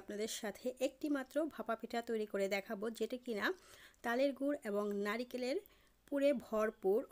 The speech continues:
অসম্ভব মজার এই ভাপা পিঠা আমি স্টিমিং কুকারে তৈরি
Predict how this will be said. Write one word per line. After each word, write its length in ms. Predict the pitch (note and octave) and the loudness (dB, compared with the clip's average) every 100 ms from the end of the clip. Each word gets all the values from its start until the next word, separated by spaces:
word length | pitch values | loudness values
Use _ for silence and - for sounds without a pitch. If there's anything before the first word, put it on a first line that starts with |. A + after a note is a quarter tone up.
| A#3 | -4
অসম্ভব 500 | - C#4+ C4+ B3 C#4 G#3+ G3+ | 0 0 0 0 -2 -2 -4
মজার 420 | G#3 G#3+ G#3 G#3 D#4 - _ _ - | -2 -2 0 0 0 -4 _ _ -4
এই 140 | G3 G3+ | -2 -2
ভাপা 240 | - G3 G3+ - | -2 -4 -4 -4
পিঠা 260 | G3 - C#4 A3 | -6 -6 -6 -4
আমি 160 | G#3+ E4+ - - - - | 0 0 -2 -20 -18 -6
স্টিমিং 300 | C4 C4 C4+ A#3+ | -2 0 0 -2
কুকারে 320 | A3 G3 G3 G#3+ | 0 2 2 2
তৈরি 180 | G3+ | 0